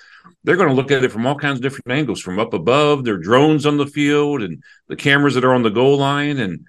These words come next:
and they're gonna analyze it and they're gonna pick it apart. And, uh, you don't have that luxury with the split second s-, decisions you have to make sometimes.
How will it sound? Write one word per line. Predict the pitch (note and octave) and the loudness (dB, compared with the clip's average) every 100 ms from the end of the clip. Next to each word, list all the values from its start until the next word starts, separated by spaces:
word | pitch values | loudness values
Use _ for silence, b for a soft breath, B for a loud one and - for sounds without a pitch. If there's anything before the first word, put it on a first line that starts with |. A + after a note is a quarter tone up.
| b b | b b
and | - G2+ | -4 0
they're | A#2+ | 0
gonna | D#3+ B2+ - | 0 -2 0
analyze | A#2+ E3+ C3 G2+ F#2+ | -2 -2 -2 -2 -2
it | A2+ A#2 | -6 -6
and | A#2+ G#2 | -10 -8
they're | B2 | -6
gonna | D#3 D3 | -4 -6
pick | C#3+ D#3+ | -6 -6
it | D#3+ | -4
apart. | C#3 F3 G3 D3+ - _ | -6 -8 -10 -10 -16 _
And, | A#2 B2 B2 | -10 -6 -4
uh, | B2 A#2+ B B - | -6 -6 B B -8
you | C#3 | -4
don't | F#3+ F3 | -2 -2
have | F3 E3+ | -2 -4
that | D3 | -4
luxury | F#2 G2 - G2 F#2+ | -4 -6 -4 -2 -2
with | F#2 - - | -2 -12 -14
the | F2+ | -12
split | - - A#2+ | -10 -4 -4
second | - A#2+ A2 | -4 -6 -6
s-, | - | -12
decisions | - A2+ G2+ A#2+ A2 F#2+ | -12 -10 -8 -6 -6 -6
you | F#2 | -4
have | G#2+ G#2 | -4 -4
to | |
make | F#2+ A#2 | -6 -6
sometimes. | - D#2 - - - - | -8 -14 -14 -16 -18 -20